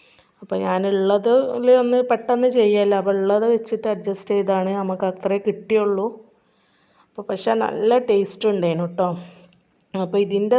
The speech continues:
റെസിപ്പി ആർക്കെങ്കിലും ആവശ്യമുണ്ടെങ്കിൽ കമന്റ് ചെയ്യുക. ഞാൻ നിങ്ങൾക്ക് ഷെയർ ചെയ്ത് തരും. അപ്പോൾ നല്ല ബീഫ്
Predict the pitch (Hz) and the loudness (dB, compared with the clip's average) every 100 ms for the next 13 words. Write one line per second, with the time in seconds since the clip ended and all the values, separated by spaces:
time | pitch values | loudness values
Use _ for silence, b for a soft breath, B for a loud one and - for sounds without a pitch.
0 | 247 240 226 220 247 233 208 220 214 233 | 2 2 -6 -4 0 0 0 -6 -4 0
1 | 226 202 202 220 214 214 214 254 - 262 | 0 -2 -4 -4 -4 -4 -4 -6 -4 -4
2 | 208 202 202 214 214 277 B B B B | -2 -6 -2 -2 0 -2 B B B B
3 | B - 220 220 220 214 214 294 254 202 | B -4 -2 0 0 -2 -2 -2 0 2
4 | 185 196 196 190 202 269 - - 202 196 | 2 2 2 0 0 -2 -4 -8 -6 -2
5 | 196 196 202 214 196 180 180 | -2 2 2 2 0 -6 -8